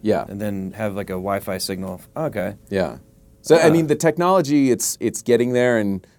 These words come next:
Speaker 1: like all technology, iteration one is never as good as iteration two. But you never get to iteration two unless you have one to, to fall back on. There was, uh,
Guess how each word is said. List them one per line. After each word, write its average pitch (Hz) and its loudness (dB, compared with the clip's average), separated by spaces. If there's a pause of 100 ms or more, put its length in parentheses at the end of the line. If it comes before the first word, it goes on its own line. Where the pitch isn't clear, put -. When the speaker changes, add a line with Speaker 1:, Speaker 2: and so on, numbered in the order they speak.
(120)
Speaker 1:
like 113 4
all 113 6
technology, 113 0
iteration 123 2
one 110 2
is 87 -2
never 92 -2
as 90 -2
good 87 -2
as 80 -6
iteration 80 -6
two. 98 -6
But 113 -4
you 147 -4
never 143 -4
get 143 -4
to - -6
iteration 95 -2
two 101 -4
unless 98 -4
you 98 -4
have 92 -4
one 98 -4
to, 92 -4
to - -12
fall 85 -4
back 107 -2
on. 64 -10 (580)
There 110 4
was, 113 2
uh, 104 2